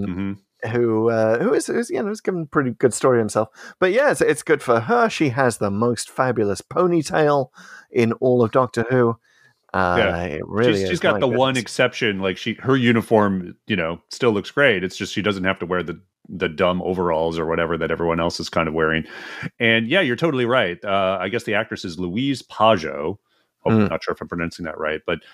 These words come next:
Speaker 1: she's great. She gives this great performance of a very, you know, extremely competent person. I like that nothing's made of it, that it's in the future. And it's just, yes,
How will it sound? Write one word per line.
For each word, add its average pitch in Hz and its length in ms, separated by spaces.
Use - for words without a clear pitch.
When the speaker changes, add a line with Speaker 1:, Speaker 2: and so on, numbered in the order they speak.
Speaker 1:
she's 156 320
great. 98 500
She 95 160
gives 101 240
this 95 160
great 98 300
performance 87 560
of 85 100
a 82 60
very, 104 360
you 98 260
know, 82 140
extremely 113 540
competent 95 600
person. 92 540
I 90 60
like 120 220
that 113 100
nothing's 98 400
made 87 240
of 104 100
it, 107 160
that 87 120
it's 85 160
in 87 80
the 80 80
future. 90 480
And 82 100
it's - 80
just, - 220
yes, 104 260